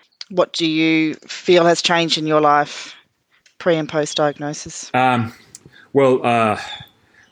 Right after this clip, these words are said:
Speaker 2: once I got to the point that I needed, uh, so I did chemo for nearly a year, uh, that brought me to my knees. I was,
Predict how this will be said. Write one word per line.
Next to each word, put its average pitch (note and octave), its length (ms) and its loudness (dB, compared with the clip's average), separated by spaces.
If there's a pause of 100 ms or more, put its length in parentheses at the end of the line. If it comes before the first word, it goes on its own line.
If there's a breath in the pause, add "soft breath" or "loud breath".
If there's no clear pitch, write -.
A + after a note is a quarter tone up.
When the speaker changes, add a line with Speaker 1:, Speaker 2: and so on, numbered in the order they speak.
Speaker 2:
once C#3+ 280 0
I B2 80 2
got B2 240 2
to A#2+ 60 -8
the G#2+ 120 2
point A#2 420 0
that G#2+ 400 0
I A2 160 2
needed, A2 520 2
uh, G#2 600 -2
so A#2 320 2
I A2+ 80 2
did A2 240 0
chemo A2+ 560 0
for G#2 560 0 (160)
nearly G#2+ 600 2
a G#2 40 4
year, G#2+ 540 2 (580 soft breath)
uh, G#2+ 380 0
that F#2 260 0
brought A2 260 2
me G2+ 120 0
to G#2 140 0
my G2 120 -2
knees. G#2 720 2
I G2+ 120 -4
was, G#2 440 -2